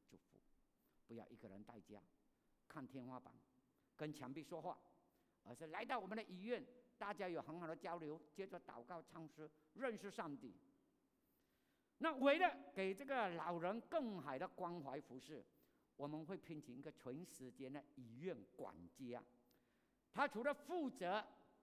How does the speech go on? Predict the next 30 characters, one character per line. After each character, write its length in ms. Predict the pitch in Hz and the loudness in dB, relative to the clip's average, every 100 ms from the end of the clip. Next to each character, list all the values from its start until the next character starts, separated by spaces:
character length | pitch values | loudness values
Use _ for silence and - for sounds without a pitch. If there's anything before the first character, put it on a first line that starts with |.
| - | -12
老 260 | 139 151 165 | -4 2 4
人 180 | 165 208 | 4 2
的 100 | 247 | 0
这 140 | 247 | 0
个 100 | 233 - - | -2 -2 -8
丧 320 | - 277 233 175 | -2 0 2 -2
事、 240 | 202 185 - - - _ _ _ _ _ _ _ _ _ _ _ _ _ _ _ _ _ | -4 -8 -8 -20 -20 _ _ _ _ _ _ _ _ _ _ _ _ _ _ _ _ _
医 220 | 190 226 | 2 4
院 200 | 339 294 | 4 4
的 120 | 269 | 4
这 120 | 254 | 2
个 100 | 254 | 4
卫 320 | 254 302 277 214 | 4 6 4 2
生 260 | 226 226 | 0 -2
清 240 | - 214 202 | -2 -2 -2
洁， 260 | 165 165 - - - - | -2 -4 -8 -20 -20 -12
他 140 | 180 | -10
也 180 | 127 113 - | -8 -10 -10
关 280 | 135 160 160 | -8 -8 -6
注 240 | 180 131 | -8 -8
老 80 | 110 73 73 | -10 -14 -16
人， 200 | 76 101 - - - - - - | -16 -16 -18 -20 -20 -20 -16 -10
哎， 120 | 196 - | -8 -6
有 120 | 135 | -4
没 120 | 165 | -4
有 80 | 175 | -4
按 200 | 180 156 | -4 -4
时 280 | 131 113 120 | -6 -10 -12
间 300 | 110 139 135 | -8 -6 -6
吃 300 | 135 - 160 | -8 -14 -14